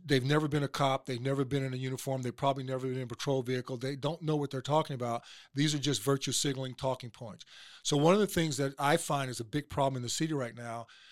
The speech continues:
uh, what they call in-service, uh, training. Um,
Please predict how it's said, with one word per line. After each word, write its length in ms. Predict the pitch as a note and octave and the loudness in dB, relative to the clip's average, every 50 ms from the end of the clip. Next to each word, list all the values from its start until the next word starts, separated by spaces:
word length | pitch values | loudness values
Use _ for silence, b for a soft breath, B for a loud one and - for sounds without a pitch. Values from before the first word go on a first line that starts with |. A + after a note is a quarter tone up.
| B B B B | B B B B
uh, 300 | - C#3+ C3+ B2+ B2+ B2 | -4 -2 0 0 -2 -2
what 260 | C3 C#3+ C#3 C3+ C3 - | -4 -6 -6 -6 -4 -4
they 80 | D3+ | -4
call 260 | D3 - D3+ C#3 C#3 - - | 0 2 2 0 0 0 -2
in-service, 760 | E3 D#3 D#3 - - - C#3+ C#3 C3 C3 B2+ - - - - _ - | -2 0 0 2 2 2 4 4 2 2 0 -2 -4 -6 -8 _ -10
uh, 180 | C3 A#2+ A#2 | -8 -8 -6
training. 500 | A#2 - - C3+ C3 B2 A2+ G#2 G2+ G2 G2 _ b b b b b b b b b _ | -6 -4 -4 -4 -4 -4 -6 -10 -14 -18 -20 _ b b b b b b b b b _
Um, 420 | - B2+ A#2+ A#2 A2+ A2+ A2 A2+ | -8 -6 -6 -4 -6 -6 -10 -12